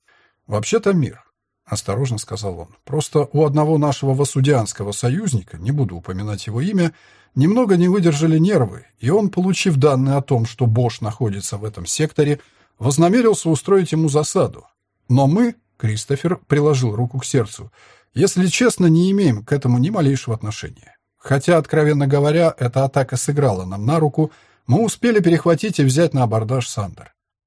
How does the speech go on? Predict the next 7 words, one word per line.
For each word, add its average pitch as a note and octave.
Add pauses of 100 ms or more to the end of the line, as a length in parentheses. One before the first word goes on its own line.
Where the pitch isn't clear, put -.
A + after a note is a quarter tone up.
(540)
«Значит, A#2+
вы A#2
тоже G3
нарушили C#3
мир A2
с -
Неотеррой?» — A#2